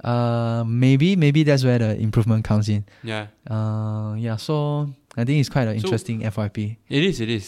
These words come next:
Speaker 2: So would you, um, see yourself continuing this after you graduate?
Speaker 1: The project itself?
Speaker 2: Yeah.
Speaker 1: Uh, I don't think so, 'cause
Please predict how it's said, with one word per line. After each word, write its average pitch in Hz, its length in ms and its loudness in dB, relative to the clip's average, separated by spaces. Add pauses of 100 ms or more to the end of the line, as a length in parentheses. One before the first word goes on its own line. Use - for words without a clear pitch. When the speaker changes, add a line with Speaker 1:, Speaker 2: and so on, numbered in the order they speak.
Speaker 2:
So 151 240 -4
would 139 240 0
you, 185 320 2 (1120)
um, 110 260 -2
see 151 300 -6
yourself 117 640 -6 (480)
continuing 113 580 -4
this 110 300 -10 (100)
after 117 300 -8
you 107 140 -8
graduate? 104 440 -14 (280)
Speaker 1:
The 120 260 2 (120)
project 131 300 8
itself? 120 260 2
Speaker 2:
Yeah. 104 140 -4 (360)
Speaker 1:
Uh, 120 840 -2
I 143 120 0
don't 214 180 4
think 214 160 4
so, 180 180 4
'cause 208 280 0